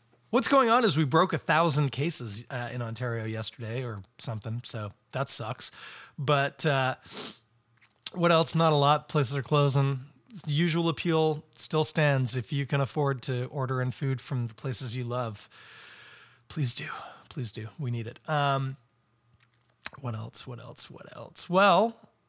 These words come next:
uh, Halloween's coming up this weekend.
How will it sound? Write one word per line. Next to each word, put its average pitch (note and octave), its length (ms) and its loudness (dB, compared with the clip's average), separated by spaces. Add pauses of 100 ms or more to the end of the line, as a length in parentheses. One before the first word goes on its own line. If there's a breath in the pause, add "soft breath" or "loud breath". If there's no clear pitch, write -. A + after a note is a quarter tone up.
(160)
uh, D3+ 500 2
Halloween's C#3+ 880 0 (140)
coming A#2+ 240 -4
up A2 140 -10
this - 240 -8
weekend. B2 440 -8